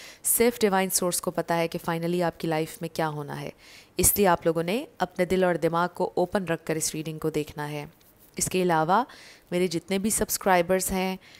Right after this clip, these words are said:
thank you so much आप सबके प्यार और सपोर्ट के लिए। I truly deeply appreciate each one of you and I love you all। So, अगर आप नए हैं मेरे चैनल पर, आपने भी इसको सब्सक्राइब करना नहीं भूलना है। पसंद आए तो लाइक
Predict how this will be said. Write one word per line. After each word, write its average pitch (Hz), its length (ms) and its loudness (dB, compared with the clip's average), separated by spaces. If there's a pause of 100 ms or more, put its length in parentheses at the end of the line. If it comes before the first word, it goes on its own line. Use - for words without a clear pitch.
(200)
thank 180 240 -6
you - 240 2
so 226 180 2
much 170 460 0 (100)
आप 180 120 0
सबके - 320 -2
प्यार 165 280 2
और 165 80 0
सपोर्ट 175 460 -2
के - 120 -4
लिए। 160 360 -2 (360)
I 175 100 0
truly 175 540 -2 (160)
deeply 190 400 0
appreciate - 520 -6 (140)
each 226 280 -6
one 156 120 0
of 147 100 -8 (160)
you 156 140 -4
and - 340 -12
I 156 100 -2 (140)
love 165 220 0
you 170 180 -4 (140)
all। 147 320 -4 (560)
So, - 100 -4
अगर 170 220 2
आप 185 180 6
नए 170 220 0
हैं 208 240 0
मेरे 214 220 0
चैनल 202 340 0
पर, 208 320 2 (100)
आपने 180 300 0
भी 202 100 -2
इसको 220 240 -2
सब्सक्राइब 202 520 0
करना 214 240 -2
नहीं 208 200 -2
भूलना 208 300 0
है। 214 300 -2 (440)
पसंद 185 320 2
आए 175 120 4
तो 175 120 -2
लाइक 160 300 0